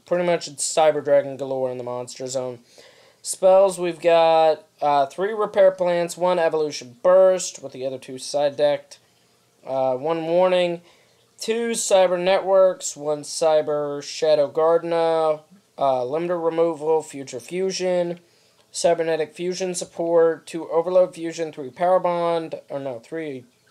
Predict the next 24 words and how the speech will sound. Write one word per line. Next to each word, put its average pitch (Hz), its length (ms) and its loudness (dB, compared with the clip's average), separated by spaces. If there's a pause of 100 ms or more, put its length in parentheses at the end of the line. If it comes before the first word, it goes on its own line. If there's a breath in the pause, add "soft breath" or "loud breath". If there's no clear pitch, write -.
(140)
three 143 140 -14
Overload 120 320 -12
Fusion. 120 340 -18 (440 soft breath)
And 160 140 -4
extra 175 320 0
decks, 165 460 0
we've 147 220 -10
got, 147 580 2
uh, 131 440 0
two 214 160 -10
Cyber 190 460 4
End, 175 220 2 (100)
uh, 151 240 2
Cyber 190 400 2
End 180 140 0
Dragon, 165 440 2
Chimera 156 360 -2
Tech, 151 400 -2 (480 soft breath)
Over 196 300 4
Dragon, 170 720 2
two 180 220 -14
Cyber 160 480 -2
Twin 180 280 -4
Dragons, 151 920 0